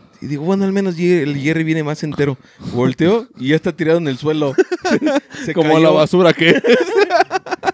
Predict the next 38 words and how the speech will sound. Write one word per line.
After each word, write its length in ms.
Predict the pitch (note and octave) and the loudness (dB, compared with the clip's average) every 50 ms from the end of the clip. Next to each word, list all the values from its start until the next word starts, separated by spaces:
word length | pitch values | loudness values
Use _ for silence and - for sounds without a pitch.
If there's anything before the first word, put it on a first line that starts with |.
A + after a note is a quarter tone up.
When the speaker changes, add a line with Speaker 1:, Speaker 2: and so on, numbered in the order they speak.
| - - - - - - - - _ _ - - - - - _ - | -6 -10 -14 -14 -16 -18 -20 -20 _ _ -20 -20 -20 -20 -20 _ -14
Speaker 1:
Y 60 | - | -8
dije, 260 | C#3+ C#3 C3+ - D3 | -6 -6 -4 -4 -4
no, 480 | C3+ C3 C#3 C3+ C#3+ D3 E3 F3 F3 E3+ E3+ | -2 -2 -2 -4 -4 -4 -4 -4 -4 -4 -4
vale 180 | E3+ E3+ E3 | -2 -2 -2
madre. 600 | E3+ D#3 D3+ D3+ E3+ F3+ F#3 F#3 F3+ E3 - - _ _ - - - _ _ _ - - _ _ _ _ - - | -4 -6 -6 -6 -6 -6 -4 -4 -4 -4 -6 -10 _ _ -20 -20 -20 _ _ _ -20 -20 _ _ _ _ -20 -8
Pues 140 | - B2+ B2+ | -8 -4 0
ya 140 | D3 E3+ F3+ | 0 2 2
lo 100 | F3+ F3+ | 2 2
levanto 640 | E3+ C#3+ C#3 C3+ D3 E3+ G3 B3 - - C4+ C#4 | 2 2 2 2 0 -2 -2 -4 -6 -6 -6 -6
y 400 | C4+ A#3 B3+ A#2+ A3 G#3 G#3 F3 _ _ | -6 -8 -8 -10 -10 -14 -16 -20 _ _
ya 140 | - D3 D#3+ | -4 -2 -2
también 560 | D#3+ E3+ D3+ C#3 C#3 C#3+ D3+ D#3 D3 C#3 B2 | -2 -4 -6 -6 -6 -6 -6 -6 -8 -10 -8
me 100 | A#2 A#2+ | -6 -2
Speaker 2:
¿Y 40 | A#2+ | 0
Speaker 1:
lo 80 | B2+ C3 | 2 2
Speaker 2:
lo 180 | C3 C3+ C#3 | 2 2 2
Speaker 1:
pongo 200 | C3+ D3 D#3+ E3+ F3 | 4 2 2 2 0
casi 140 | E3+ E3+ F3+ | 0 2 2
Speaker 2:
limpio? 160 | F#3+ A3+ B3+ - C#3+ | 2 2 2 0 0
Speaker 1:
al 80 | D3+ D3+ | 0 -2
hombro. 480 | D#3 D#3 D#3+ D#3 D3 D#3 C#3 - - _ _ _ _ _ _ _ _ _ _ _ _ - G#3 A3 A#3 A3+ | -2 -2 -2 -4 -4 -4 -4 -6 -8 _ _ _ _ _ _ _ _ _ _ _ _ -20 -18 -14 -8 -4
Ya 120 | B2+ D3 | -2 -2
entramos 400 | D3+ D#3+ E3 E3 E3 E3 E3 - | 0 0 0 0 0 -2 -2 -2
al 160 | A#2+ A#2 A#2 | -2 -4 -4
parque 440 | - - C3+ D3 F3 F#3 - - D#4 D#4 | -4 -4 -2 -2 -2 -4 -6 -8 -8 -6
y 80 | B3 F#3 | -6 -6
de 100 | B2+ B2+ | -6 -6
repente 380 | B2+ C3 - C#3+ D3+ F3+ - - | -6 -6 -6 -8 -8 -4 -4 -4
el 80 | G3 E3+ | -2 -2
guapo 440 | D3 D3+ D3+ - - D#3 C#3+ - _ _ _ _ _ _ _ _ _ _ _ _ _ _ _ _ _ - | -2 -2 -2 -2 -2 -4 -4 -4 _ _ _ _ _ _ _ _ _ _ _ _ _ _ _ _ _ -4
se 120 | - D#3 D3 | -2 -2 0
tropieza 680 | - D3+ D3+ - - E3 D#3+ E3 F3+ F3+ G#3 D#3+ D3+ | 0 0 0 0 2 2 2 2 2 0 -2 -6 -6
porque 220 | C#3 D3 D3+ - E3+ | -6 -10 -8 -6 -4
era 160 | F3+ G3+ F#3+ | -4 -4 -4
como 340 | - C#3+ B2+ C3 B2+ B2+ B2 | -6 -6 -4 -2 0 0 2
de 100 | B2 C3 | 2 2
adoquines. 680 | B2+ B2+ C3 - - D3+ D#3 D#3+ D3+ C3+ C3 C3+ - - _ | 2 0 -2 -2 -2 -4 -2 -2 -2 -2 -4 -8 -12 -12 _
Speaker 2:
Ajá. 360 | G2 G#2 A2 A2 G#2+ G#2+ G#2+ | -4 -2 0 0 0 -2 -4